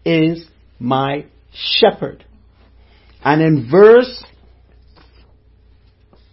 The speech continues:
six in Psalm ninety-five,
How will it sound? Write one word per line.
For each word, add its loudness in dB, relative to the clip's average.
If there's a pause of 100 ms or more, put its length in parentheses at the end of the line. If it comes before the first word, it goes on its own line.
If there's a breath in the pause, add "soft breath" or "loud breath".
(320)
six -4 (200)
in -4
Psalm 0
ninety-five, 0